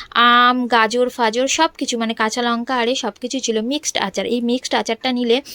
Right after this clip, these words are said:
এর টেস্টটা কিন্তু দ্বিগুণ পরিমাণে বেড়ে যায়। ও, তোমরা অনেকে চাইলে কিন্তু কাঁচা লঙ্কার যে আচারটা হয় বা অথবা লাল লঙ্কার যে আচারটা হয়, যার মধ্যে মশলা থাকে, সেই মশলার পুরটাও কিন্তু তোমরা এর মধ্যে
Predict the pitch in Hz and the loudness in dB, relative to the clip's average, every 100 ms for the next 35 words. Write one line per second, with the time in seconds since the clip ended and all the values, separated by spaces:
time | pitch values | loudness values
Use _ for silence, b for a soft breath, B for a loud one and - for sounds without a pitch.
0 | B B 262 - 247 233 - 294 269 254 | B B -2 2 4 4 4 0 0 -2
1 | 311 226 254 262 262 254 220 214 208 202 | -2 0 0 2 2 2 2 2 0 0
2 | 196 196 190 B B B B B 240 233 | 0 0 -4 B B B B B 4 4
3 | 226 - 269 294 294 269 262 294 285 269 | 4 2 2 4 4 2 0 2 4 4
4 | 302 330 294 294 392 B B - 247 302 | 2 0 -2 -2 -4 B B 2 2 4
5 | 294 294 294 294 294 294 254 262 - 294 | 2 2 0 0 2 2 2 -2 -2 -2
6 | 262 254 480 B B B 214 247 247 254 | 2 0 0 B B B 4 6 6 6
7 | - 247 - 277 277 247 240 262 269 269 | 2 0 0 2 4 4 4 4 2 0
8 | 269 277 269 247 240 254 269 254 254 240 | 2 0 2 0 0 -2 0 2 2 2
9 | 233 240 240 262 247 226 233 285 269 240 | 0 -2 -2 0 2 0 0 -2 -2 -4
10 | 240 262 269 262 233 220 247 262 - 240 | -6 -4 -2 0 0 -2 -2 -4 -4 -6
11 | 214 - 269 269 233 247 226 226 226 220 | -6 -4 -4 -2 -4 -4 -4 -4 -4 -4
12 | 226 | -4